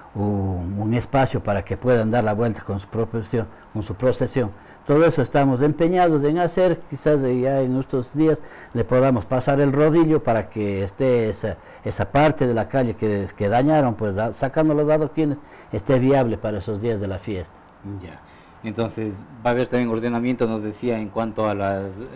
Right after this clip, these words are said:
Speaker 1: Ventas,
Speaker 2: vendedores
Speaker 1: sí.
Speaker 2: ocasionales que vienen.
Speaker 1: Así es.
Speaker 2: Eh, ¿se les va a dar algún tiempo límite? Porque saben quedarse de aquí hasta la fiesta de toros.
Speaker 1: Ah, sí, algunos sí, pero se les ha puesto un término de quince días.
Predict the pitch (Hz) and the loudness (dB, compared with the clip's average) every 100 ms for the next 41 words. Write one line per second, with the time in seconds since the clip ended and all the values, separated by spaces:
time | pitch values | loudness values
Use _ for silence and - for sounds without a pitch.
0 | 104 98 104 104 127 110 110 110 110 104 | -14 -12 -10 -4 -2 0 0 0 0 0
1 | 107 127 101 95 95 101 - 113 131 104 | 2 0 0 -6 -4 -6 -4 0 0 0
2 | 95 - 98 113 104 95 85 95 95 113 | -6 -10 -6 -2 -2 -4 -4 -4 -2 -2
3 | 104 87 - - - 95 92 92 90 87 | -2 -4 -14 -20 -16 -12 -10 -10 -12 -16
4 | - - 101 95 113 113 110 110 110 - | -20 -14 -12 -4 0 0 0 -4 -6 -6
5 | 117 107 104 120 120 110 - 113 - 101 | -8 -6 -6 -4 -4 -6 -4 -4 -4 -8
6 | 95 - 107 104 101 120 113 98 113 110 | -8 -8 -6 -6 -6 -6 -4 -4 -4 -2
7 | 107 101 113 107 95 107 98 90 110 90 | -4 -6 -6 -6 -8 -8 -14 -6 -6 -6
8 | - - - - 151 160 196 131 147 175 | -16 -20 -20 -2 0 4 4 4 4 4
9 | 180 135 175 135 117 127 123 117 113 110 | 4 2 4 2 2 2 4 4 2 0
10 | - 127 120 117 170 180 170 135 - 165 | 0 0 0 0 2 2 2 0 4 4
11 | 156 139 117 110 151 160 - 139 135 107 | 4 4 2 0 0 0 2 0 0 -2
12 | 87 | -4